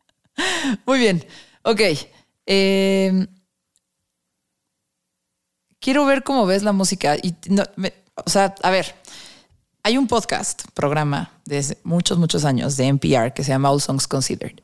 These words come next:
Y el Bob Boylan era probablemente el conductor de música más formativo en mi vida. Yo así estaba obsesionada con él.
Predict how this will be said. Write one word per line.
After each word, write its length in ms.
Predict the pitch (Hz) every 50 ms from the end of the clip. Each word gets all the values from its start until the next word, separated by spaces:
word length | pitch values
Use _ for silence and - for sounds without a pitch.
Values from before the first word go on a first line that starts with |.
| _
Y 100 | - 147
el 80 | 151 156
Bob 180 | 175 185 180 165
Boylan 480 | 190 196 196 185 170 160 151 202 214 -
era 480 | - 160 147 143 135 131 120 120 - - _ _ _
probablemente 760 | 165 170 170 170 175 185 180 180 175 175 165 170 170 170 147
el 100 | 147 143
conductor 480 | - 160 147 143 143 - - 165 160 160
de 80 | 165
música 400 | 156 156 156 147 - 147 - 147
más 220 | 139 143 147 - -
formativo 520 | 160 143 143 143 131 - 156 143 147 214
en 120 | 180 180
mi 60 | 170 151 190 180
vida. 320 | - 214 190 170 165 147 143 - 165
Yo 200 | 156 156 165 160 160 147 -
así 280 | - - - 156 147 131
estaba 240 | 123 - - 160 165
obsesionada 640 | 156 - - 151 - 151 143 143 151 160 156 156 151
con 180 | - 117 -
él. 80 | -